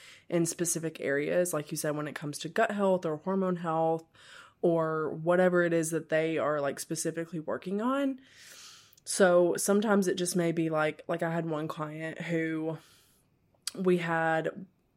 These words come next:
a lot of, like, supportive things with, like, supplements, sleep, exercise, nutrition, and, like, she had to go through a pretty hefty process with, like, her gut protocol. So it was like, when we're going through that process,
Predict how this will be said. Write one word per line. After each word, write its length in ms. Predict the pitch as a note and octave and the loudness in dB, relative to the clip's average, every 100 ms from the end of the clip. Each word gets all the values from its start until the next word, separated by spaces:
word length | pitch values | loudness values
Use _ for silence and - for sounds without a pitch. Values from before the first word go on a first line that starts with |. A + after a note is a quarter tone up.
| _ _ _ _ - | _ _ _ _ 0
a 40 | |
lot 220 | F#3 E3 E3 | 4 6 4
of, 100 | E3 | 4
like, 140 | C#3+ | 2
supportive 460 | - E3 E3+ D#3+ D#3+ | 0 -2 0 0 0
things 280 | D#3 D#3+ | -4 -4
with, 100 | D#3 | -6
like, 200 | C3+ C3+ | -6 -4
supplements, 840 | - B3 A#3+ A#3 A3 G#3+ G3+ F#3+ - | 0 0 0 0 0 2 0 0 -2
sleep, 680 | - G#3+ G#3 G3+ G3 F#3+ - - - - | 0 2 4 4 4 2 -2 -20 -16 2
exercise, 800 | G#3 G3+ G3 F#3+ F#3+ F3+ F3 E3+ | 2 4 2 4 0 2 2 0
nutrition, 640 | D#3 D#3 F#3+ F3+ F#3 E3+ | -4 2 2 2 -2 0
and, 100 | D#3+ | -2
like, 200 | D3+ D3+ | -2 -4
she 260 | - F#3+ F#3 | -4 -2 -2
had 260 | E3+ D#3+ D#3+ | 0 -2 -2
to 380 | D#3+ D3+ D3+ - - - - | -2 0 0 -4 -20 -20 2
go 160 | F#3 F3 | 6 6
through 180 | F#3 E3 | 4 0
a 60 | |
pretty 260 | E3 E3+ E3 | 0 -2 0
hefty 300 | D#3+ D3+ D3+ | -2 -2 -4
process 560 | - G#3 A#3+ F3+ D#3+ | -2 -4 0 2 2
with, 100 | E3 | -2
like, 160 | D#3+ C#3 | -6 -8
her 120 | - | -8
gut 260 | C#3+ F#3+ F#3+ | -2 -2 -2
protocol. 560 | - F3 E3+ E3 D#3 D#3 | 0 0 2 2 2 0
So 140 | E3+ | -4
it 20 | |
was 120 | E3+ E3+ | -2 -2
like, 160 | E3+ | -2
when 160 | G3+ A#3+ | 0 0
we're 80 | G#3 | 4
going 200 | F#3 F3 | 4 4
through 100 | D#3+ | 0
that 140 | D3 | -2
process, 760 | - D#3 D#3+ G#3 G#3 B3 - | -2 0 2 2 2 2 0